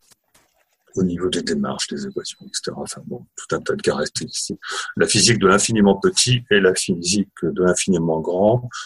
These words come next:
on n'arrive pas à les concilier. C'est le très, c'est le grand problème de la physique. Ça génère même une crise, hein, on peut dire. Et, euh, mais n'empêche que,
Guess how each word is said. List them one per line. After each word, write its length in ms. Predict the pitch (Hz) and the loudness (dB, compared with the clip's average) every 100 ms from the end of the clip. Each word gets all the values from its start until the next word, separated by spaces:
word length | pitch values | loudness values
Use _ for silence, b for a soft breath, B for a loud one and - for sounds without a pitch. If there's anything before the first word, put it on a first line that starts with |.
| - | -2
on 80 | 90 | 0
n'arrive 280 | 90 98 - | 2 2 4
pas 100 | 107 | 4
à 40 | |
les 120 | 101 | 4
concilier. 420 | 95 - - 98 113 | 2 -4 0 2 2
C'est 180 | - | 4
le 120 | 90 - | 2 2
très, 280 | - 107 82 | 4 4 4
c'est 160 | - | 4
le 100 | 107 | 6
grand 280 | 98 120 127 | 6 4 2
problème 380 | - 107 107 110 | 2 4 4 4
de 120 | 90 | 4
la 100 | 92 | 4
physique. 420 | - - 107 120 | 2 -2 0 2
Ça 200 | - 76 | 2 2
génère 340 | - 82 80 - | 0 -2 -4 -4
même 180 | 101 104 | -6 -4
une 120 | - | -6
crise, 400 | - 123 127 - 80 | -2 4 4 2 -2
hein, 60 | |
on 120 | 90 - | -10 -8
peut 80 | - | -8
dire. 160 | - 104 - B B B B B B B B B B _ - | -6 -8 -8 B B B B B B B B B B _ 2
Et, 220 | 143 143 | 6 8
euh, 880 | 127 104 110 107 104 101 101 95 92 - 87 87 - - - - - | 8 6 8 8 10 8 8 6 4 0 -2 -6 -10 -16 -12 -6 0
mais 140 | 110 165 | 4 6
n'empêche 480 | 160 - 143 170 - | 6 6 6 6 6
que, 380 | 135 165 175 | 8 8 6